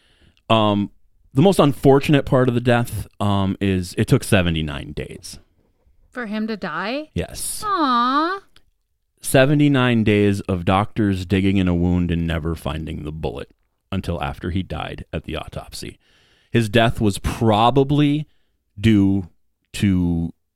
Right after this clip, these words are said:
Speaker 1: doctor infection.
Speaker 2: Infection, like
Speaker 1: His
Speaker 2: mrsa, staph infection, something
Speaker 1: his
Speaker 2: like
Speaker 1: death
Speaker 2: that.
Speaker 1: caused a revolution in the medical community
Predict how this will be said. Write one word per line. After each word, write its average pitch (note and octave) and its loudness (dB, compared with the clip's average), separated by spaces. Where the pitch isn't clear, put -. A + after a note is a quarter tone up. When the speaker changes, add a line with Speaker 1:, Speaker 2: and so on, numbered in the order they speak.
Speaker 1:
doctor F#2 0
infection. F#2 -2
Speaker 2:
Infection, G3+ -12
like G3 -12
Speaker 1:
His G3 0
Speaker 2:
mrsa, F#3+ -6
staph F#3 -12
infection, F#3+ -14
something A#2+ 0
Speaker 1:
his G#2+ 0
Speaker 2:
like F2+ -8
Speaker 1:
death G2+ -2
Speaker 2:
that. - -20
Speaker 1:
caused G#2 0
a A2+ 2
revolution G#2+ 2
in F#2 2
the F2 2
medical F2+ 0
community F2+ -2